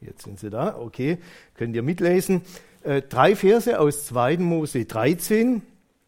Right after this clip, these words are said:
Da ist die Rede vom Volk Israel. So zogen sie aus von Sukkot und lagerten sich in Etham am Rande der Wüste. Und der Herr zog vor ihnen her am Tage in einer Wolkensäule,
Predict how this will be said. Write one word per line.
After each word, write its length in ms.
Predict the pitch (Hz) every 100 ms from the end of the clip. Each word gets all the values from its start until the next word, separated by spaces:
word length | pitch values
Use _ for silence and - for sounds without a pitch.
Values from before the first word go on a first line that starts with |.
| _ _ _ _ _ _ _ _ _ - _ _ _ _ _ _ -
Da 100 | 156
ist 180 | 208
die 80 | 233
Rede 300 | 151 185 240
vom 200 | 208 196
Volk 280 | - 143 -
Israel. 760 | 170 - 208 202 190 233 247 170 - - _ _ _ _ _ _ _ _
So 360 | - 170 190 254
zogen 460 | - 165 214 247
sie 200 | - 220
aus 340 | 127 151 220 -
von 260 | 196 202
Sukkot 640 | - 175 175 135 - - - _ _ _ _ _ _ _ _ _ _
und 180 | 107 98
lagerten 560 | 101 113 156 196 190 196
sich 300 | - 202 139
in 120 | 120
Etham 560 | 113 139 170 185 190
am 220 | 196 123 107
Rande 400 | 101 123 135 127
der 240 | 131 104
Wüste. 420 | 110 117 - 110 - _ _ _ _ _ _ _ _ _ _ _ _ _ _ - _ _ _
Und 160 | 110 101
der 80 | 101
Herr 420 | 117 185 214 -
zog 420 | - 139 175 214
vor 180 | - 165
ihnen 300 | 135 120 113
her 400 | 98 113 147 185
am 240 | 120 113
Tage 440 | - 110 117 147 180
in 220 | 147 139
einer 340 | 123 117 110
Wolkensäule, 920 | 98 143 208 139 113 120 110 135 196